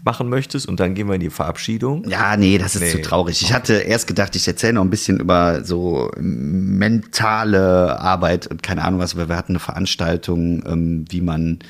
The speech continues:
Speaker 2: äh, mit Kunst quasi gegen seine eigene innere Gedankenwelt ein bisschen sich, äh, hochhebeln kann. Aber
Speaker 1: Aha.
Speaker 2: das, das wär, glaub ich, zu hart jetzt, äh, zum Abschluss.
Speaker 1: Okay.
Speaker 2: Das, das hebe ich mir auf.
Speaker 1: Ja, schön.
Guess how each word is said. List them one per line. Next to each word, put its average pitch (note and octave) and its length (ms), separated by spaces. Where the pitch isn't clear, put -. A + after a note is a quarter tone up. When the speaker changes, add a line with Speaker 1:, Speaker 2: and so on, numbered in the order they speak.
Speaker 2:
äh, E2+ 160
mit F#2 220
Kunst C3+ 720
quasi F#2 400
gegen F#2+ 440
seine E2+ 640
eigene F2 360
innere F#2+ 340
Gedankenwelt D#2+ 720
ein D#2+ 80
bisschen D#2 320
sich, - 320
äh, D#2 80
hochhebeln D#2 680
kann. F2+ 280
Aber F2+ 180
Speaker 1:
Aha. D2+ 120
Speaker 2:
das, - 300
das F#2 220
wär, G#2 100
glaub E2+ 200
ich, E2 120
zu - 220
hart D#2+ 240
jetzt, - 280
äh, - 120
zum - 180
Abschluss. - 460
Speaker 1:
Okay. - 240
Speaker 2:
Das, - 220
das - 180
hebe A3+ 120
ich - 140
mir - 140
auf. F#2+ 340
Speaker 1:
Ja, D3+ 240
schön. F2 340